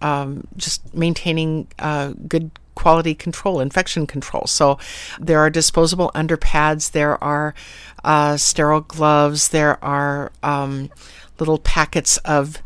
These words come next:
uh, gel. Um, <laughs> there are s-, there are straws. <laughs> There's, there's a variety of things that come in, in this box, and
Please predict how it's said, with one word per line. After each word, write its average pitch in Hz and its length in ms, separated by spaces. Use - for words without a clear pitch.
uh, 135 360
gel. 147 560
Um, 139 560
<laughs> - 360
there - 160
are 180 100
s-, - 220
there 208 160
are 190 140
straws. 165 880
<laughs> - 0
There's, 202 420
there's 247 200
a 233 80
variety 214 640
of 190 100
things 185 320
that - 160
come 180 400
in, 170 400
in 180 200
this 165 160
box, - 560
and 170 500